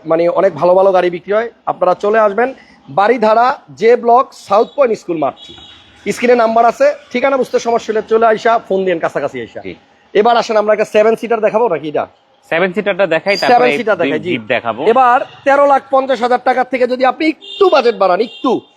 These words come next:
Speaker 1: তাহলে কিন্তু
Speaker 2: যারা
Speaker 1: আপনি আবার
Speaker 2: সেভেন সিটার গাড়ি চাচ্ছেন
Speaker 1: হ্যাঁ, যাদের
Speaker 2: মূলত।
Speaker 1: সেভেন সিটার দরকার basically, ফ্যামিলি মেম্বার বেশি, তাদের জন্য এই যে আরো একটা গাড়ি দেখাইতেছি।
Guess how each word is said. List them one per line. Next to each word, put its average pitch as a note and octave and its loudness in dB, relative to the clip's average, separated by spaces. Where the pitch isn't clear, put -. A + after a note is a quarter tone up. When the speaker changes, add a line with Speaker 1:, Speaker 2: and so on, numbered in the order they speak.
Speaker 1:
তাহলে A#3+ 2
কিন্তু C4 0
Speaker 2:
যারা G3+ 2
Speaker 1:
আপনি - -2
আবার G#3+ 0
Speaker 2:
সেভেন C#4 0
সিটার G#3+ 0
গাড়ি C#3 -2
চাচ্ছেন A#2+ 0
Speaker 1:
হ্যাঁ, D#3 -2
যাদের A3 0
Speaker 2:
মূলত। B3 -6
Speaker 1:
সেভেন B3 2
সিটার B3 -2
দরকার G#3+ 0
basically, F#3+ -4
ফ্যামিলি A#3+ 2
মেম্বার A#3+ 2
বেশি, G#3 0
তাদের A#3+ 2
জন্য B3+ 0
এই B3+ 2
যে A3+ 0
আরো G#3 4
একটা G3+ 2
গাড়ি F3+ 2
দেখাইতেছি। D#3+ -4